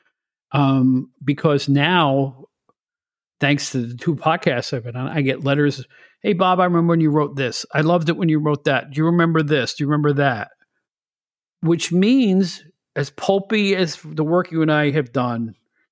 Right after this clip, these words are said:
it had meaning to a lot of people. They enjoyed it and they were entertained.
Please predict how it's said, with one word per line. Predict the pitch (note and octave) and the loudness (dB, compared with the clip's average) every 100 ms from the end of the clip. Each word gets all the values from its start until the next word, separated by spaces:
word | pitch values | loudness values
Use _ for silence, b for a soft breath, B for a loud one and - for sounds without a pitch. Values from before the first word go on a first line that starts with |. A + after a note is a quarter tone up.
| _ _ | _ _
it | D3+ D3+ | -2 0
had | C#3+ C#3+ C3 | 0 0 2
meaning | D#3 F3 F3 F3 | 2 4 2 2
to | E3+ | 0
a | D3 | 2
lot | C#3 C#3+ | 2 2
of | C#3 | 0
people. | C#3+ C3 C3 C3+ | -2 -2 -4 -6
They | C#3+ C#3+ | -2 0
enjoyed | C#3 B2+ C#3+ D3 | 0 0 2 4
it | D#3 - | 2 0
and | C#3+ | -2
they | C#3 | 0
were | C3+ | 0
entertained. | C#3+ C3+ B2 - A#2+ A2 F#2 | 0 -2 -4 -6 -8 -8 -10